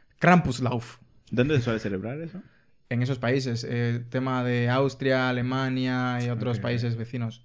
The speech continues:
Speaker 2: Ok, ok.
Speaker 1: Y bueno, como dato curioso, eh, la Iglesia Católica prohibió <laughs> durante muchos años la presencia de cualquier contenido que tenga que ver con Krampus. Y durante la Segunda Guerra Mundial, los fascistas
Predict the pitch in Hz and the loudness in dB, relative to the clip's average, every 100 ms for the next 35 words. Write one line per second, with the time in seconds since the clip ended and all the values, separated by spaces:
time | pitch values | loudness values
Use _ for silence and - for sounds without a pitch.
0 | - 98 - 92 90 104 - - - _ | -14 -12 -10 -12 -10 -14 -16 -20 -20 _
1 | - 139 143 139 117 - - 131 131 143 | 0 4 4 4 0 -6 -8 -2 0 0
2 | 175 160 151 165 160 143 - - - - | 0 2 4 4 4 0 -2 -20 -20 -18
3 | - 127 123 123 120 127 139 156 - 123 | -2 0 2 2 2 2 0 -2 -4 -2
4 | 151 143 139 143 - - 156 139 127 123 | 0 0 0 -2 -6 -14 -8 0 2 4
5 | 139 151 147 - - 120 - 147 120 - | 6 6 6 2 0 0 2 0 0 -10
6 | 180 - - 131 123 135 147 156 151 156 | -12 -8 -2 0 0 0 -2 -4 -4 -2
7 | 147 139 135 131 123 135 127 139 131 127 | -4 -2 -2 -2 -4 -4 -2 0 2 0
8 | 123 120 113 127 135 135 127 131 127 120 | 0 -2 -2 -2 0 -2 -2 -2 -2 -2
9 | 123 120 120 120 120 120 131 120 117 117 | -2 -2 -2 -4 -6 -2 -2 0 -2 -4
10 | - - - - _ 180 170 135 156 180 | -8 -20 -20 -20 _ -2 2 2 2 0
11 | 135 131 123 131 165 160 139 139 170 156 | 0 0 0 -2 -2 0 2 4 4 4
12 | 139 131 127 151 151 147 - 131 127 123 | 2 0 2 4 6 4 2 0 2 0
13 | 117 - 185 185 - 131 143 | -2 -6 -4 -2 0 2 0